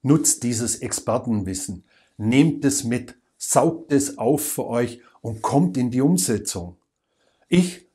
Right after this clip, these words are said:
lerne in jedem Interview so viel dazu, das ist unbeschreiblich. Wahnsinn. Freut euch, seid dabei, abonniert meinen Kanal. Wir starten nächsten Montag,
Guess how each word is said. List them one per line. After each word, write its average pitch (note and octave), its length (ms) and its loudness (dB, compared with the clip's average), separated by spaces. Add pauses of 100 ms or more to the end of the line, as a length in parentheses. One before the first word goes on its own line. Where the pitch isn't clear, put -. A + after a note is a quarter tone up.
lerne B2 540 0
in C3+ 180 2
jedem D#3+ 420 4
Interview A#2+ 640 2
so E3 360 2
viel D3 340 0
dazu, A#2+ 500 -6 (240)
das G2+ 160 -10
ist - 300 -8
unbeschreiblich. C#3+ 1200 0 (280)
Wahnsinn. A2 680 -4 (920)
Freut C3+ 420 2
euch, G2+ 400 -10 (460)
seid D3 420 0
dabei, D3 500 -2 (240)
abonniert C#3 500 0
meinen E3 400 -2
Kanal. B2+ 560 -4 (540)
Wir A#2 180 -6
starten E3 640 -2
nächsten C#3+ 460 -4
Montag, B2+ 640 -6